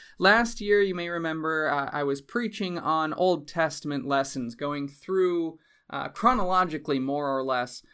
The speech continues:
uh, the, the Old Testament. Uh, and so with all of that, leading into this new church year, uh, I thought I would preach on the, uh, historic Old Testament lesson that's appointed for the church year,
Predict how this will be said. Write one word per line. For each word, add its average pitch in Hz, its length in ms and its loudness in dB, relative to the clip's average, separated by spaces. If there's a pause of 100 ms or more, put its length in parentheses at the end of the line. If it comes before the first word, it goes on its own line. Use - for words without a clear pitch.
(240)
uh, 135 400 0
the, 131 300 -4
the 131 140 -4
Old 143 260 -4
Testament. 143 640 -4 (480)
Uh, 139 300 -2
and 143 200 -4
so 156 440 -2
with 233 280 2
all 190 240 2
of 175 140 0
that, 165 380 2 (500)
leading 220 400 -2
into 196 760 -4
this 156 540 -8
new 294 480 -2
church 214 460 -2
year, 180 480 -2 (340)
uh, 160 240 2
I 175 100 2
thought 196 320 2
I 175 120 2
would 202 340 0
preach 220 480 -8
on 190 320 2
the, 165 260 -2
uh, 139 220 4
historic 220 540 2
Old 196 220 0
Testament 180 460 -4
lesson 196 440 -4
that's 135 180 -8
appointed 220 420 -8
for 143 160 -8
the 127 100 -8
church 123 380 -10
year, 123 300 -6